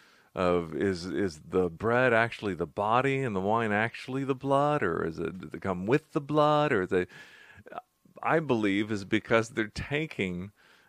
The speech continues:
it out of context. And when you take, uh, two statements of Yeshua, while good statements, "This is my body, which will be broken for you," and "This is my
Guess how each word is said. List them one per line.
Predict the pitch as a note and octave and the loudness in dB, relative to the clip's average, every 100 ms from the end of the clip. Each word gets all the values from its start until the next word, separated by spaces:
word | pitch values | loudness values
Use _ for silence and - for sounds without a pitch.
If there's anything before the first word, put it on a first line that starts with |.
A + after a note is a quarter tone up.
| - | -4
it | A#2 - - | -2 -2 -4
out | F#2+ F2 G2+ - | -2 2 2 4
of | B2 C3 | 0 0
context. | A#2+ C3 D3 B2+ A#2 E2+ - - - _ _ _ _ | 0 2 2 0 0 0 -2 -14 -20 _ _ _ _
And | - A2+ A2 | -6 -4 -4
when | A2 | -6
you | G#2+ | -6
take, | - C#3 C#3+ - - - | -4 -4 -4 -10 -16 -14
uh, | - - - | -14 -16 -12
two | - D#3+ | -4 -2
statements | E3+ - D3+ - D3 C#3 C#3 | -4 -2 -2 -2 -6 -10 -10
of | |
Yeshua, | C3+ C3 D#3 B2+ F#2+ B2 - | -10 -6 -2 2 2 0 -4
while | F#2 F2+ F2+ F2+ - | -2 0 0 -4 2
good | B2+ D#3 C#3 | 4 4 0
statements, | - G#2 F2+ F#2 G#2 D#3 - _ _ _ | 2 2 2 -2 -4 -6 -16 _ _ _
"This | A2+ A2 G#2+ | -2 -2 -4
is | F#2+ | -4
my | G#2 F#2+ | -2 -2
body, | F#2 F2+ G2 B2+ | 0 2 2 0
which | B2+ G2 - - | -2 -6 -8 -12
will | G2 F#2 | -10 -10
be | E2 | -8
broken | E2+ F#2 F#2+ G2 | 0 0 0 -6
for | F#2+ - | -8 -6
you," | F2+ F2 A#2 - - - - - | -2 -2 -2 -6 -18 -20 -20 -8
and | G2+ G2 | -4 -2
"This | G2 | -2
is | G2 F2 | -4 -4
my | F2+ | -2